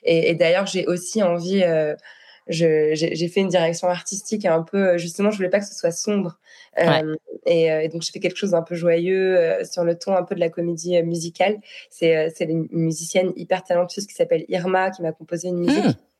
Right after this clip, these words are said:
Speaker 1: Et, euh, et en fait, euh, dans, dans le générique de Folie Douce, euh, je dis, euh, le podcast, euh, qui libère la parole sur la santé mentale, à commencer par la mienne.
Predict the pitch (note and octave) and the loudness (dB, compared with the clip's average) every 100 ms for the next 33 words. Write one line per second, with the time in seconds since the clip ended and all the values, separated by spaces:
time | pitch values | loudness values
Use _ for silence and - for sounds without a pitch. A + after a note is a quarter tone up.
0 | _ - - F3 E3+ E3+ D#3+ D#3 D#3 D#3 | _ -20 0 2 4 4 4 2 0 0
1 | E3+ E3 E3 G3+ G3+ E3+ D#3+ D#3+ D#3 D#3 | 2 2 0 -2 0 0 2 2 0 2
2 | E3+ E3 E3+ F3 F#3 F3+ E3+ E3+ D#3+ D#3+ | 0 0 2 2 0 -4 -6 -4 -6 -2
3 | G3+ G3+ - D#3 D3+ D3+ F3 F#3 D#3+ D3+ | -2 0 0 0 -2 -8 -2 2 2 0
4 | - - _ E3+ E3 - G3+ - D#3+ D#3+ | -8 -20 _ 0 0 -2 -2 -2 0 0
5 | D#3+ - D#3+ E3 E3+ E3 E3+ E3+ F3 D#3 | -2 -6 -2 0 2 0 0 0 0 -2
6 | D#3+ E3 D3+ D#3 D3+ D#3 F#3+ - F3+ E3 | -4 -4 -4 -4 -2 0 0 0 -2 0
7 | D#3+ D#3 - E3+ E3 E3+ F3 E3+ E3+ | -2 -2 -6 -4 0 0 2 0 -2